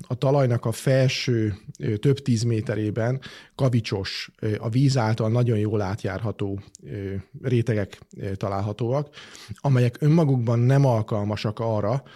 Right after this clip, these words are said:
hogy elviseljék ennek a két új blokknak a, a, a tömegét. Ez nagyon érdekes dolog, mert a,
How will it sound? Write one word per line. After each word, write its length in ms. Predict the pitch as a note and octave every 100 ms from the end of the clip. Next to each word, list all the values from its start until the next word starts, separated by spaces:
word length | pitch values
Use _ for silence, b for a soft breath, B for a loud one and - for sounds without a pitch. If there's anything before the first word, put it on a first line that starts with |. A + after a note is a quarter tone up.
| B B
hogy 180 | A2
elviseljék 1000 | B2+ C3 A#2 G#2+ - F#2+ F#2+ F#2+ A2 - - _ _ _ _ _ _ _ _ - A#2+ B2
ennek 260 | B2+ B2 A#2+
a 60 |
két 320 | A2+ C3+ C3 B2
új 100 | G#2+
blokknak 520 | A2+ A2 A#2 G2 -
a, 100 | F#2 F#2+ -
a, 80 | - -
a 40 | B2
tömegét. 480 | B2+ A2 F#2+ F#2
Ez 80 | G#2
nagyon 220 | C3+ F#3
érdekes 340 | D3 C3 B2 A#2+
dolog, 200 | B2+ B2
mert 200 | A#2 B2+
a, 120 | A#2